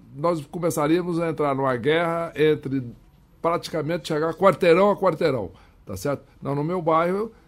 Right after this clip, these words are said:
vive-se um pouco menos do que naquele outro bairro ou naquela outra cidade vizinha. Em resumo,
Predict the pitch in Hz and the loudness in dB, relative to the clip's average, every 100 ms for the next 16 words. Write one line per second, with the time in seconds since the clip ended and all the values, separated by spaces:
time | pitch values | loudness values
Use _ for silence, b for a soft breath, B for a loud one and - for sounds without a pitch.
0 | _ 135 165 - 160 165 160 160 160 151 | _ -2 -2 -2 -4 -2 -2 0 -2 -2
1 | 127 147 160 175 170 170 - 170 165 160 | -2 0 0 -2 -6 -8 -4 -2 0 0
2 | 143 160 151 147 127 131 135 139 147 B | 0 2 2 0 0 2 2 0 -4 B
3 | B - 151 170 160 B - 156 143 143 | B 2 4 4 0 B -6 -6 -2 0
4 | 151 147 143 - 135 135 131 117 123 98 | 2 0 -2 -2 -2 0 0 -2 -4 -4
5 | 104 87 - 190 185 143 180 196 202 196 | -8 -8 -4 0 0 2 0 2 2 2